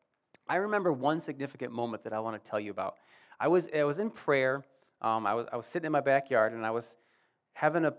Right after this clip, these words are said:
what I would call a, I was praying a prayer of holy frustration, to put it nicely. Uh, and this is when you just come to a point where you're like, "I'm gonna be really honest with you, Jesus."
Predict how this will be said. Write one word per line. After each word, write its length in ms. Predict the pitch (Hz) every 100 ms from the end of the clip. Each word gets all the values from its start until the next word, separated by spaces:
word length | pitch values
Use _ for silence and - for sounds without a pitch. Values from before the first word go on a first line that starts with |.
| -
what 160 | 143
I 80 | 147
would 160 | 170 170
call 720 | - 156 147 143 139 135 -
a, 160 | 131 127 131 -
I 40 |
was 100 | 123
praying 380 | - - 190 208
a 40 | 214
prayer 420 | - 160 147 143
of 80 | 113
holy 480 | - - 151 151
frustration, 760 | 156 - 123 - 107 101 - 98 _ _ _ -
to 80 |
put 200 | 120 127
it 140 | 139 -
nicely. 520 | 113 104 - 98 101 _ _ _ _
Uh, 280 | 113 101 92 - _ _ -
and 160 | 135
this 140 | 165 180
is 140 | 202
when 260 | 175 190 165
you 100 | 170
just 200 | 165 -
come 160 | 196
to 80 | 185
a 40 | 175
point 320 | 151 156 156
where 80 | 139
you're 120 | 135
like, 240 | 131 123 -
"I'm 220 | 123 151
gonna 160 | 180 175
be 440 | 147 147 147 147 147 _
really 400 | 120 127 147 143
honest 340 | 135 127 127 -
with 140 | 131
you, 120 | 123
Jesus." 580 | 117 123 117 120 120 -